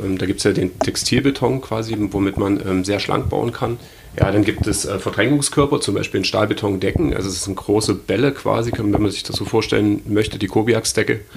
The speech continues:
ähm, wo sehr viel Beton verbraucht wird. Äh, äh, ähm, eben nicht verbraucht wird. Ähm, und... Ja, ansonsten viele alternative Stoffe.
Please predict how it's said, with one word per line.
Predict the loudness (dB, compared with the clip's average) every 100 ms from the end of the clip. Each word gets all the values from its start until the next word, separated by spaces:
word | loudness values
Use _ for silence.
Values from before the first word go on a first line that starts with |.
| -18 -18 -18 -6
ähm, | 0 2 2
wo | 4
sehr | 2
viel | 2 0
Beton | 2 2 2
verbraucht | 0 -6 0 0 0 -2
wird. | -6 -6 -20 -20 -20 -20 -20 -20 -20 -20 -8
Äh, | 0
äh, | 2 4 4 2 -2 -4
ähm, | 0 0 -2 -2
eben | 2
nicht | 2 2
verbraucht | -2 -2 -4 -6
wird. | -10 -10 _ -20 -20 _ _ _ -20 -20 -20 _ -8
Ähm, | -2 0 2 2 2 -2 -4
und... | -2 2 2 2 0 -6 -20 -20 -20 -18 -4
Ja, | -2
ansonsten | 0 0 2 2
viele | 2 4
alternative | 4 4 2 2 0 -2
Stoffe. | 0 0 0